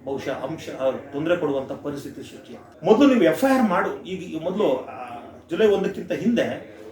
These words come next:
ಏನಾದರೂ ಒಂದು ಸಮಸ್ಯೆ ಆದಾಗ ಯಾರಾದ್ರೂ ಬಂದು, ಆ, ಪೊಲೀಸ್ ಸ್ಟೇಷನ್ ಹೋಗಿ ಅದು ಗಂಭೀರವಾಗಿ ಕಾಗ್ನಿಸಬಲ್, ನಾನ್ ಕಾಗ್ನಿಸಬಲ್ ಅಂತ ಬರ್ತದೆ. ಕಾಗ್ನಿಸಬಲ್ ಇದ್ದಂತ ಸಂದರ್ಭದಲ್ಲಿ ನೀವು ಎಫ್ ಐ ಆರ್ ಅನ್ನ ದಾಖಲಿಸಿಕೊಂಡು ಆಮೇಲೆ ಇನ್ವೆಸ್ಟಿಗೇಷನ್ ಮಾಡಬಹುದಾಗಿತ್ತು. ಆದ್ರೆ ಈಗ ಹೊಸ ಕಾನೂನಿನ ಪ್ರಕಾರ ನೀವು ಇನ್ವೆಸ್ಟಿಗೇಷನ್ ಮಾಡಿ ನಂತರ ಎಫ್ ಐ ಆರ್ ಅನ್ನ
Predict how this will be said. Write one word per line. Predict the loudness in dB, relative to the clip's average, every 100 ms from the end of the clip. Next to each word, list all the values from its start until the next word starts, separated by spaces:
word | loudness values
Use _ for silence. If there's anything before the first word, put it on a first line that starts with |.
| -18 -20 0
ಏನಾದರೂ | 4 8 8 8
ಒಂದು | 4
ಸಮಸ್ಯೆ | 0 -4 -4 -2
ಆದಾಗ | -2 0
ಯಾರಾದ್ರೂ | 0 0 -2
ಬಂದು, | -4 -4 -6 -8 -12 -20 -20 -16 -14
ಆ, |
ಪೊಲೀಸ್ | -6 -2 -2
ಸ್ಟೇಷನ್ | -2 -4 -4
ಹೋಗಿ | 0 0 -2
ಅದು | -6 -10 -10
ಗಂಭೀರವಾಗಿ | -4 0 0 0 -2
ಕಾಗ್ನಿಸಬಲ್, | -4 -2 -2 -2 0
ನಾನ್ | 0 0 -2
ಕಾಗ್ನಿಸಬಲ್ | -4 -6 -8
ಅಂತ | -8 -8
ಬರ್ತದೆ. | -8 -10 -12 -2
ಕಾಗ್ನಿಸಬಲ್ | 0 2 0 2 0
ಇದ್ದಂತ | 0 -2 -2
ಸಂದರ್ಭದಲ್ಲಿ | -4 -6 -6 -6 -4 -2 0
ನೀವು | 0
ಎಫ್ | -2 -4 -2 0
ಐ |
ಆರ್ | 0
ಅನ್ನ | 0 -4
ದಾಖಲಿಸಿಕೊಂಡು | -6 -6 -6 -8 -8 -4
ಆಮೇಲೆ | -2 0 0
ಇನ್ವೆಸ್ಟಿಗೇಷನ್ | -2 -8 -10 -10 -10
ಮಾಡಬಹುದಾಗಿತ್ತು. | -12 -14 -16 -18 -20 -14
ಆದ್ರೆ | -10
ಈಗ | -8 -6
ಹೊಸ | -4 -2
ಕಾನೂನಿನ | -2 -2 -6 -6 -8
ಪ್ರಕಾರ | -12 -16 -8 -6 -8 -10 -20 -20 -14 -6
ನೀವು | -2 0
ಇನ್ವೆಸ್ಟಿಗೇಷನ್ | -2 -4 -2 -2 -4 0 0 0 -6
ಮಾಡಿ | -6 -2 4 6 6 0 -10 -14
ನಂತರ | -12 -10 -8
ಎಫ್ | -8 -12 -14
ಐ |
ಆರ್ | -16
ಅನ್ನ | -14